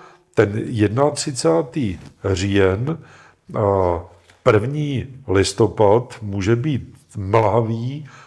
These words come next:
a únavný. Merkur je kvadrát Saturn, Slunce kvadrát Neptun, či může být mlhavo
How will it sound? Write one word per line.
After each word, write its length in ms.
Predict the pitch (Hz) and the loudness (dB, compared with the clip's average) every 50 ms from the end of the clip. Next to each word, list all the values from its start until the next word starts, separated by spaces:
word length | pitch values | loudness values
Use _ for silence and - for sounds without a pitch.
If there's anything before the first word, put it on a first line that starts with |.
| - _ _ _ | -20 _ _ _
a 60 | 107 | -4
únavný. 800 | 104 95 101 - 127 110 107 113 107 98 92 98 98 98 95 101 | -4 -4 -4 -4 -4 0 4 4 4 4 2 -2 -4 -4 -4 -4
Merkur 520 | 113 120 113 104 95 98 92 - 110 110 110 | -2 0 2 2 0 0 -2 0 2 2 4
je 360 | 110 110 113 110 107 95 - 113 - - - - _ _ _ | 4 4 4 4 2 2 0 -6 -14 -20 -20 -20 _ _ _
kvadrát 500 | - 95 92 98 98 104 104 95 87 82 | -2 0 0 2 2 2 2 2 2 -2
Saturn, 420 | - - 101 98 - - 110 104 98 | 0 0 0 0 0 0 -2 -2 -2
Slunce 420 | - - 113 104 95 - - 107 | -4 -4 -4 -4 -2 -2 -4 -4
kvadrát 460 | 95 - 113 110 104 117 113 104 92 | -2 0 0 0 2 2 0 0 0
Neptun, 600 | 90 87 87 87 - - - 101 101 113 127 123 - - - - - - - _ _ | -2 -4 -4 -4 -4 -2 -2 -2 0 -2 -4 -6 -8 -14 -20 -20 -20 -20 -20 _ _
či 120 | - 117 | -2 0
může 280 | 110 127 139 131 170 156 | 0 0 2 0 0 0
být 340 | 139 165 160 127 92 - - | 0 -4 -6 -6 -8 -10 -10
mlhavo 760 | 104 101 95 110 110 95 95 107 104 101 113 113 113 135 156 | -10 -2 2 2 4 6 6 4 4 4 4 4 4 2 0